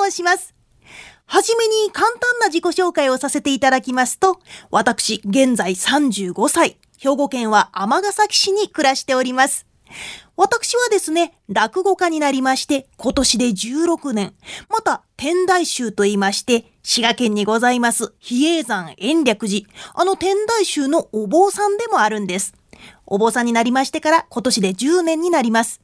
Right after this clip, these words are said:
まあ、こういうことを申しますと、「ほな、まるちゃんの本職はどっちやねん」と、こういうふうによう聞かれるんですけれども、私、本職は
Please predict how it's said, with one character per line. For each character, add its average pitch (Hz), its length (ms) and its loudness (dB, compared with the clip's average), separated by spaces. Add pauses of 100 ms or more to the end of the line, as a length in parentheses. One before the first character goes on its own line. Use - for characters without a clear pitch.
(800)
ま 403 80 0
あ、 - 20 -2
こ 403 140 -2 (120)
う - 20 2
い 494 100 0
う 494 40 -2
こ 494 120 -4
と 403 160 2
を 349 40 2 (160)
申 339 60 -4
し 302 60 -6
ま 311 140 0
す - 100 -8
と、 311 240 -2 (100)
「ほ 427 140 0
な、 349 240 2 (100)
ま 294 160 0
る 415 120 2
ち - 100 -4
ゃ 247 100 2
ん 233 120 -2
の 269 180 0 (200)
本 494 200 2
職 349 200 0
は 214 120 2
ど 240 140 0
っ - 40 -4
ち - 200 -2
や 466 120 2
ね 240 120 2
ん」 190 60 -2
と、 - 100 -18 (120)
こ 359 160 0
う 403 60 2
い 403 80 0
う 370 60 2
ふ 339 100 -4
う 339 60 -2
に 220 180 -2
よ 269 160 2
う 214 80 0
聞 - 160 -10
か 285 120 2
れ 277 100 0
る 277 100 -2
ん 247 80 0
で 196 100 2
す - 120 -8
け 202 100 0
れ 185 100 0
ど 175 80 -2
も、 214 220 0 (320)
私、 349 420 0
本 - 100 -6 (200)
職 370 260 0
は 381 200 2